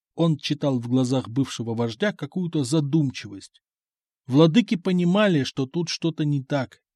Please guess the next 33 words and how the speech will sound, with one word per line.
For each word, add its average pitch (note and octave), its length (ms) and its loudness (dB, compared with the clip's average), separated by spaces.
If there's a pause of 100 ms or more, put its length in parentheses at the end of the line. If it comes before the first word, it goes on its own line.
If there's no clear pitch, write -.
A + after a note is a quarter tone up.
(140)
и D3+ 80 0
намерены D3+ 600 2
были A#2+ 260 0
в A#2+ 100 -2
этом A#2 260 -4
разобраться. A#2 680 -6 (580)
Наглый F3+ 460 2
сопляк F3 460 -2
припёр F3 380 -2
их E3 140 -2
к - 80 -16
стенке. E3+ 640 -4 (420)
Да B2 180 -4
только C3+ 340 0
чего B2 360 0
стоит B3+ 320 -2
клятва, E3 380 -2
полученная, B2+ 680 0
когда C3 300 -2
к - 80 -16
твоему C3+ 380 0
горлу C3 400 0
прижато C3 500 0
лезвие A2 420 -4
ножа? A2+ 480 -4 (720)
Так, G3+ 380 4
к - 40 -20
концу F#3 420 0
лета, F3+ 580 0 (200)
как C#3+ 240 -6
и C#3 40 0
было B2 340 2
обещано, D#3 680 -2